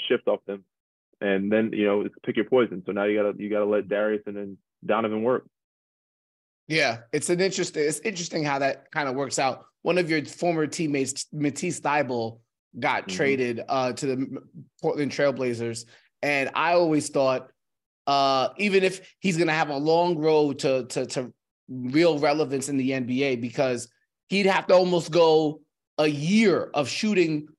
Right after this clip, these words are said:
Speaker 2: thirty-nine percent from three before they finally respect him. Because
Speaker 1: Yeah, or, or
Speaker 2: the,
Speaker 1: have
Speaker 2: the,
Speaker 1: a hell of a playoff
Speaker 2: the,
Speaker 1: series doing it. You have to have at least one series, or is it three or four straight games where, like, "All right, this guy's shooting confidently. We're not just gonna,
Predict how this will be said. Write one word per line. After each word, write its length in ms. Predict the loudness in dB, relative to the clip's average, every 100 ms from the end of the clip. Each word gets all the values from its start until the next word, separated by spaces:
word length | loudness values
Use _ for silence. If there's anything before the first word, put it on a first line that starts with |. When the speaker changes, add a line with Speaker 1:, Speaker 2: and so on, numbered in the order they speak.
| _ 2
Speaker 2:
thirty-nine 600 | 4 4 2 0 0 -2
percent 360 | 0 0 0
from 160 | -2 -4
three 220 | 0 0
before 280 | 0 -4 -2
they 120 | -2
finally 480 | -2 -4 -2 -2 -2
respect 460 | -4 -4 -4 -4
him. 160 | -12 -18 _ _ _
Because 340 | -4 0 0 4
Speaker 1:
Yeah, 140 | 4
or, 280 | 4 4 0 _ _ 0
or 140 | 4
Speaker 2:
the, 40 | 6
Speaker 1:
have 80 | 6
Speaker 2:
the, 60 | 4
Speaker 1:
a 20 |
hell 120 | 4
of 80 | 2
a 40 |
playoff 260 | 0 0 0
Speaker 2:
the, 60 |
Speaker 1:
series 260 | 0 -2 -2
doing 240 | -4 -6 -8
it. 60 | -8
You 120 | -4
have 140 | -4 -2
to 40 |
have 160 | -2 -2
at 60 |
least 180 | -4 -6
one 180 | -8 -10 -6
series, 320 | -4 -4 -6 -12 -20 _
or 120 | -8 -4
is 60 |
it 100 | -2
three 120 | 0
or 60 | 0
four 180 | 0 0
straight 220 | 0 0
games 240 | -2 -2
where, 80 | 0
like, 160 | 0 2
"All 80 | 0
right, 80 |
this 100 | 0
guy's 200 | 0 0 -2
shooting 180 | -10 -8
confidently. 560 | -6 -4 -6 -8 -6
We're 100 | -4
not 200 | -2 -4 -6
just 120 | -12
gonna, 200 | -12